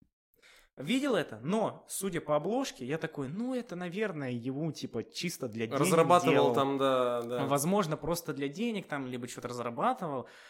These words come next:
Speaker 1: А тут, ну, типа, очевидно, что чувак посмотрел вообще все, к чему причастен,
Speaker 2: И мангу
Speaker 1: да.
Speaker 2: прочел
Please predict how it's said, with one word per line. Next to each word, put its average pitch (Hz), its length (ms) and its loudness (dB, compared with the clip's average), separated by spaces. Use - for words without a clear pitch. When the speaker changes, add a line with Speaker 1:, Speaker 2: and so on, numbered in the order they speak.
Speaker 1:
А 123 100 -8
тут, 233 280 -4
ну, 160 180 -4
типа, 147 260 -6
очевидно, 208 460 -2
что 175 200 -4
чувак 147 420 2
посмотрел 143 500 -2
вообще 139 300 0
все, 143 400 2
к - 80 -12
чему 113 280 -6
причастен, 110 580 -4
Speaker 2:
И - 40 4
мангу 147 440 6
Speaker 1:
да. - 80 0
Speaker 2:
прочел 127 500 0